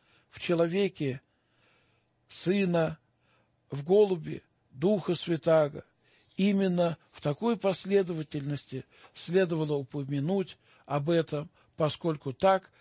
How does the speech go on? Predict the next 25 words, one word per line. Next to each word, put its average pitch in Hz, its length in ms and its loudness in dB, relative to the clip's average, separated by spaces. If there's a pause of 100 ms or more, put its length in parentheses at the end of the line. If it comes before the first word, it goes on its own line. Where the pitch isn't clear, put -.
(100)
легче 160 540 0
всего 151 540 -2 (320)
воспринимать. 135 1000 -6 (400)
Блаженный 139 400 -2
Августин, 139 560 -6 (440)
а, - 100 -12
продолжает: 131 680 -2 (360)
Ведь 143 220 -4
явление 185 500 0
Троицы 202 680 0 (320)
передаётся 170 640 0
здесь 165 340 -4
столь 196 340 0
очевидно, 165 800 -4 (320)
что - 320 0
не 190 100 0
остаётся 185 720 -2 (260)
ни 226 160 4
малейшего 208 600 2
места 160 500 -4
для 135 160 -4
сомнения, 143 720 -4 (320)
когда 160 260 2
сам 156 280 0
Господь 160 580 -2